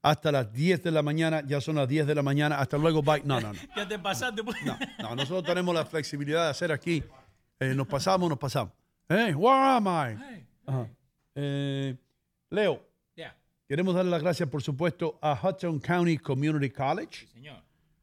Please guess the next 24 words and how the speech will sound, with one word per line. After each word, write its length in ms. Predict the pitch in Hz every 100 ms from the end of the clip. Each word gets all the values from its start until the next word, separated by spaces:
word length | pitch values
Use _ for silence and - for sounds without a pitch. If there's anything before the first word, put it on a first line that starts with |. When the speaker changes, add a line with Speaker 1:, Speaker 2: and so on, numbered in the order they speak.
| _
Speaker 1:
Se 140 | - 135
anuncia 320 | 143 151 160
con 160 | 143 147
nosotros 760 | 139 165 160 185 208 - - _ _ _ _ _
para 160 | 135
informarle 500 | 147 - 147 160 180
a 60 | 180
la 100 | 156
comunidad 420 | 147 147 147 160
que 80 | 147
hay 120 | 147
una 120 | 156 143
escuela 480 | - 165 190 190 -
en 120 | 147
el 120 | 135
condado 380 | 127 131 143 156
Hudson 400 | 123 156 - 175 - _ _
que 100 | 131
se 120 | -
preocupa 480 | 123 131 117 156 143
por 140 | 131
usted, 340 | 127 120 - 196 - - -
una 160 | 143
universidad, 800 | 139 131 127 139 - 127 147 -